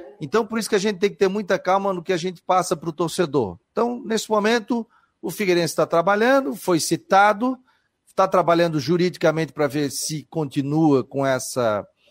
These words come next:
com essa extrajudicial, se faz uma outra, se entra através da saf. O Figueirense tá lutando juridicamente pra que ele possa receber esse dinheiro, consiga pagar os credores e consiga dar um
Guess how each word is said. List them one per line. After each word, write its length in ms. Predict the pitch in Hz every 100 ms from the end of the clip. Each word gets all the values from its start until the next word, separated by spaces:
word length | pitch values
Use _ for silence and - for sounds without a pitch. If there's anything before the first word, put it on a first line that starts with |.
| _ _ _ _
com 180 | 127 135
essa 640 | 131 - 127 120 113 110
extrajudicial, 1040 | 139 131 131 107 117 - - 175 175 151 117
se 160 | -
faz 300 | - 156 135
uma 200 | 123 104
outra, 400 | 123 180 160 -
se 160 | 107 156
entra 160 | 151 143
através 460 | 131 113 143 127
da 120 | 107
saf. 800 | 92 - 170 180 160 - 135 123 - _ _
O 80 | -
Figueirense 540 | 185 208 139 143 165 -
tá 120 | 143
lutando 460 | 156 - 151 165
juridicamente 880 | 156 175 143 143 185 160 147 185 - _ _ _
pra 160 | 165 165
que 140 | 196
ele 100 | 190
possa 340 | 175 160 160 156
receber 440 | 147 139 147 123
esse 180 | 123 196
dinheiro, 540 | 202 208 208 233 269 - - -
consiga 480 | 208 175 - 160 120
pagar 320 | 135 131 135
os 160 | 127
credores 720 | - 190 160 185 233 254 - - _ _
e 140 | - 202
consiga 540 | - 240 - 180 208
dar 160 | 190 196
um 160 | 226